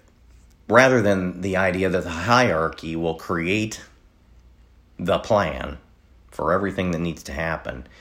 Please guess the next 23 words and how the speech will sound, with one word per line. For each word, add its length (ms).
And 180
then 380
by 680
influence, 720
which 220
oftentimes 800
by 320
old 460
management 460
standards 500
is 160
gained 480
by 300
doing 360
things 320
that 120
are 60
somewhat 520
manipulative, 800
they, 480
rather 500
than 640
executing 960